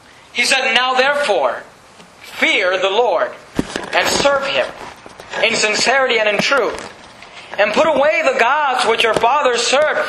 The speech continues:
on the other side of the flood and in Egypt, and serve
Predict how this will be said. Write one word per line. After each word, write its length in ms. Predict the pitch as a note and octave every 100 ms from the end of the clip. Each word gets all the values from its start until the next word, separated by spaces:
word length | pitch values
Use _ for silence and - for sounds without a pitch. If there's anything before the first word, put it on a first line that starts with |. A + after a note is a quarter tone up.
| - -
on 180 | A3+ A3
the 100 | A#3+
other 180 | C#4+
side 240 | C4+ C#4+ C#4
of 60 |
the 80 | A3+
flood 420 | - B3 D4 B3+ A#3+ -
and 160 | A3+ A3+
in 120 | G#3+
Egypt, 480 | A#3+ D4+ G#3 G#3+ - - -
and 240 | A3 G#3+
serve 720 | - - C#4 E4 E4 E4 E4